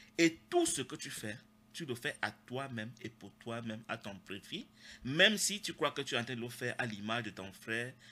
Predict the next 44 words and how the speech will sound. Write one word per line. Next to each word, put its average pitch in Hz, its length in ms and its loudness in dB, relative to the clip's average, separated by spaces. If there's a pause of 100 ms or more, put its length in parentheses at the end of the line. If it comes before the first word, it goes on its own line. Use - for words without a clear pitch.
(160)
qui 123 100 -2
n'est 117 120 -2
pas 107 180 -2
vraiment 107 340 -4
ton 92 200 -10
frère, 104 440 -6 (380)
parce 107 180 -4
que - 80 -10
ton 101 140 -8
frère 120 420 0
est 113 160 4
resté 107 480 -8
à 104 160 0
jamais 104 360 -4
dans 113 300 -2
l'unité 98 340 -8
parfaite 110 540 -6
de 104 60 -8
Dieu, 110 360 -4
avec 107 220 -6
Dieu 110 240 -8
au - 60 -10
ciel. 131 460 -2 (420)
Et 110 80 -4
ce 120 100 -2
que 127 120 -4
tu 131 140 -6
vois 117 340 0
dans 117 180 2
ton 101 160 -6
rêve 113 240 0
n'est 117 120 0
qu'une 113 200 -4
projection 127 880 4
de 110 80 -2
ton 101 200 -6
esprit 101 280 -4
inconscient 104 640 -4 (380)
qui 117 100 -2
ne 104 60 -2
saurait 95 340 -2
être 110 200 -6
ton 90 200 -8
frère. 92 460 -2